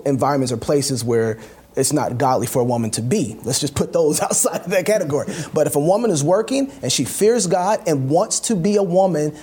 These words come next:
that loves her husband, find that one. Find her, not the one who is, uh, not concerned about being a woman who knows what she is and knows what she's for and doesn't fear God. Those things,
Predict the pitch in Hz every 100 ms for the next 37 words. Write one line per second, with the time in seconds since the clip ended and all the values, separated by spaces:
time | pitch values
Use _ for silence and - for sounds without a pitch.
0 | - 123 135 170 190 220 202 240 147 143
1 | 143 - - - - 190 202 156 156 165
2 | - 85 - - - 165 175 165 - 160
3 | 147 - 117 156 190 180 175 170 160 156
4 | 139 131 - - - - - 131 117 110
5 | 104 147 143 147 - 160 143 127 120 135
6 | 139 160 135 135 131 113 139 170 170 175
7 | 175 156 123 135 160 - 175 165 143 131
8 | 131 135 143 139 143 110 131 170 175 165
9 | 147 139